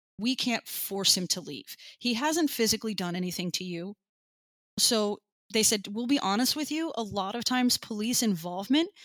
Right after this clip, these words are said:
can make things worse. So if we go to the house and ask him to leave and say he does leave and you go back to the house and he shows up later, it's worse for you because you've now involved the police."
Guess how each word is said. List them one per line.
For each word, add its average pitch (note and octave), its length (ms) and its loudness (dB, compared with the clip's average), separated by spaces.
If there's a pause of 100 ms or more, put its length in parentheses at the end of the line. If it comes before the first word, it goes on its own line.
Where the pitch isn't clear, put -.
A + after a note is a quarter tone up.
(220)
can G3+ 300 4
make G3 280 0
things F3+ 460 -2 (120)
worse. - 680 2 (1400)
So - 160 0
if G3+ 80 -6
we C4+ 100 -2
go C#4 100 2
to C4 60 4
the A#3+ 80 2
house A3 220 0
and G#3 80 0
ask G3+ 200 0
him F3+ 80 -4
to F#3+ 80 -4
leave A#3+ 340 0
and G#3 180 2
say C#4 200 6
he A3 120 -2
does B3 280 2
leave G#3 180 -2
and F#3 140 -2
you A#3+ 100 0
go B3 100 0
back G#3+ 240 0
to G#3 80 -6
the F#3+ 60 -2
house F3 240 -2
and F3 80 0
he A3 100 2
shows A3+ 280 2
up A3 100 -6
later, B3 280 -2
it's G#3+ 200 -2
worse A3+ 180 0
for - 160 -4
you C4+ 240 -4
because A3 460 -2
you've G3+ 160 -4
now F3+ 180 -4
involved E3+ 340 -8
the - 100 -12
police." - 560 -4